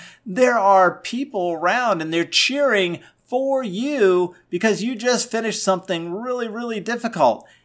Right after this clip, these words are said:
That can get addictive. But see, what happens is then, wham, like a brick wall, your race is finished. And now you need to come back to earth. You gotta put your work clothes on and become a non-runner again.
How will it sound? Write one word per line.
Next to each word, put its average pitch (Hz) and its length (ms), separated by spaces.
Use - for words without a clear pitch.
That 226 280
can 269 160
get 208 160
addictive. 165 640
But - 160
see, 247 200
what 214 200
happens 233 560
is 175 200
then, 214 320
wham, 247 920
like 190 280
a 170 100
brick 254 480
wall, 185 640
your 196 220
race 233 460
is 175 160
finished. 220 580
And 175 160
now 240 160
you 294 120
need 214 200
to 175 60
come 202 260
back 202 220
to 170 100
earth. 180 360
You 160 60
gotta 165 160
put 196 160
your 165 140
work 202 340
clothes 220 300
on 208 280
and 151 220
become 185 480
a 143 180
non-runner 175 1160
again. 107 340